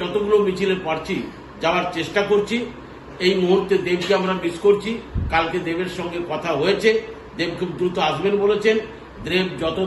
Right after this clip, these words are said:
দ্রুত এখানে আসবেন, তত ঘাটালবাসীর আরো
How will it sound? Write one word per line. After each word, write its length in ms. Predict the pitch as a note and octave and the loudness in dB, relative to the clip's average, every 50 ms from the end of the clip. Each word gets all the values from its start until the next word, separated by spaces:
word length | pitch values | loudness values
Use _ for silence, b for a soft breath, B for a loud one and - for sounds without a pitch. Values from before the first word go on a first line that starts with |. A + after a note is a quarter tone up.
| F3+ | 0
দ্রুত 180 | D3 F#3 F#3+ - G#3+ G#3 F#3+ | 2 0 4 6 6 6 6
এখানে 200 | F3 F#3+ F#3+ F#3 - | 4 4 0 0 0
আসবেন, 260 | - D3 E3 E3+ D3+ D3 D3+ - - - - - - - - | 0 -2 -2 -2 -2 -2 -4 -6 -10 -14 -16 -18 -12 -8 -6
তত 180 | E3+ F3 E3+ G#3 G3+ F#3+ F3+ F3 - - - - - - - - | -6 0 2 4 4 4 2 0 -4 -8 -12 -14 -16 -12 -6 -4
ঘাটালবাসীর 680 | D#3 D#3 E3 E3+ E3+ F3 F3 D3+ D#3 D3+ F3 G3 F3+ C#3+ C3 C#3 - - - - - - - - C3+ | -2 -2 0 0 -2 0 0 -2 -2 0 0 -2 -2 -2 -6 -10 -12 -14 -16 -16 -16 -18 -10 -6 -4
আরো 100 | D#3 E3 | -2 -2